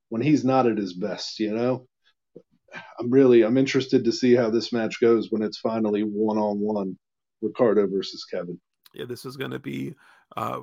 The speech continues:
Speaker 2: quite a match. And like you said, Brightside, I hope they have good insurance. They know a good builder because the roof may blow off,
Speaker 1: <laughs>
Speaker 2: um, even prior to the main event, but that main event's gonna be unreal. Um, now, you, you've, you've seen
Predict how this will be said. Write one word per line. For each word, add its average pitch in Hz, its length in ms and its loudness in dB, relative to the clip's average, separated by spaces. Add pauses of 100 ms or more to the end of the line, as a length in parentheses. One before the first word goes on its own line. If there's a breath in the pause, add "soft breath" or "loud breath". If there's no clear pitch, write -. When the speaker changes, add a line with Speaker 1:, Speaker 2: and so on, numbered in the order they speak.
Speaker 2:
quite 156 320 2
a 143 60 0
match. 131 200 0
And 156 100 -10
like 160 160 -6
you 143 80 -6
said, 143 280 -4
Brightside, 139 640 4
I 123 80 -8
hope 147 220 -6
they 135 80 -4
have 127 240 -4
good 120 160 -4
insurance. 117 420 -8
They 120 120 -8
know 127 180 -2
a 123 40 -4
good 120 200 -6
builder 120 220 -4
because 127 300 -8
the 131 100 -4
roof 131 280 -6
may 139 180 -2
blow 120 300 -2
off, 120 300 2 (100)
Speaker 1:
<laughs> - 380 -6
Speaker 2:
um, 113 500 0
even 143 300 -6
prior 143 340 4
to 127 80 -10
the 123 120 -4
main 120 180 -6
event, 117 200 -4
but 113 120 -6
that 139 100 -4
main 127 160 -6
event's 120 300 -8
gonna 120 180 -8
be 120 200 -6
unreal. 123 500 -4 (400 soft breath)
Um, 123 440 0
now, 170 140 -2
you, 190 240 -6
you've, 247 400 -10
you've 185 220 -10
seen 214 500 -6